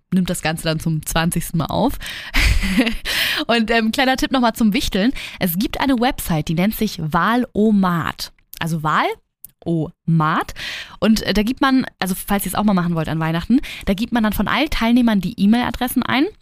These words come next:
und die bekommen dann erstmal eine E-Mail, wo draufsteht, teilnehmen,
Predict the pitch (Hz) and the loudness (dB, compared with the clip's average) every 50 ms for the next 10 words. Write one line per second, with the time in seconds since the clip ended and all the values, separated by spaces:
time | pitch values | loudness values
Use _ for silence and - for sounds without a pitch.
0 | _ - - - 196 - 214 240 240 269 - - 233 226 233 220 - - 190 - | _ -6 -2 -2 2 2 4 2 2 2 2 2 2 2 2 2 0 -4 -4 -2
1 | 208 165 190 196 - - 190 226 233 247 247 214 180 180 180 - - _ _ _ | -2 0 0 0 0 2 2 4 4 4 2 0 0 -2 -2 -2 -4 _ _ _
2 | _ - 165 - - - _ - 170 170 185 180 - 190 175 - _ - - - | _ -6 -6 -6 -6 -6 _ -2 0 0 0 0 -2 -4 -4 -4 _ -6 -4 -2
3 | 151 151 170 185 220 262 302 320 285 | 0 0 2 4 4 4 2 2 -2